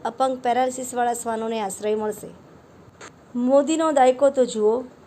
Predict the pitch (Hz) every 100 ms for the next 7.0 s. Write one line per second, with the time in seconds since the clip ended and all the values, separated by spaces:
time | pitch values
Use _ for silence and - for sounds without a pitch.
0 | - - - - - - - - - -
1 | - - - - - - - - - -
2 | 240 262 302 330 - 302 285 277 277 254
3 | 240 311 311 302 302 226 233 247 262 294
4 | 285 277 262 254 262 254 247 233 233 233
5 | 233 240 - 254 247 233 262 254 262 262
6 | 233 190 220 214 214 208 220 202 170